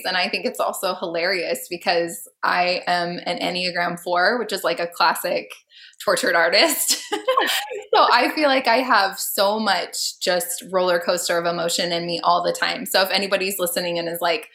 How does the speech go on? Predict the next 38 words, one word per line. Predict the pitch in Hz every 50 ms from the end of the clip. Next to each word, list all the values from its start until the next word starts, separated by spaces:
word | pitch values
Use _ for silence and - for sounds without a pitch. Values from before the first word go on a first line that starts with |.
| - - - - _ -
"Well, | 165 165 165
that | 208 214
sounds | 247 254 220 247 247
great | 277 269 262 262
for | 262 262
you | 269 302 330 302
that | 262 226 214
you're | 247 269 294
<laughs> | 277 - 269
happy | 277 - - - - - - 226
all | 214 -
the | 196 196 196
time," | - - 190 180 185 185 185 185 180 - - - - - - - - _ _ - - _ 165
that | 175 175 175 -
it's | - 190 - -
not | 185 185 180 170
the | - 175
case. | 170 - - 175 175 170 208 226 - - -
And | 190 180 180
you | 180 190
can, | - 302 214 202 202 196 190 -
I | 185 196
really | 190 185 185 180 180 180
feel | - - 180 170
like | 170 175 -
you | - 180 180
can | - 175 170
use, | 165 170 165 170 - - - -
any | 196 240 254 254
emotional | 214 226 208 190 196 - - 202 185 180
life | 165 160 165 170 - -
can | - 208 196 180
be | 185
utilized | 175 165 160 156 160 160 156 147 - 180 180 - -
for | - 180 180
good | - 180 170 170 -
creativity. | - - 185 - - - - - - - - 139 -
So. | - - - - - -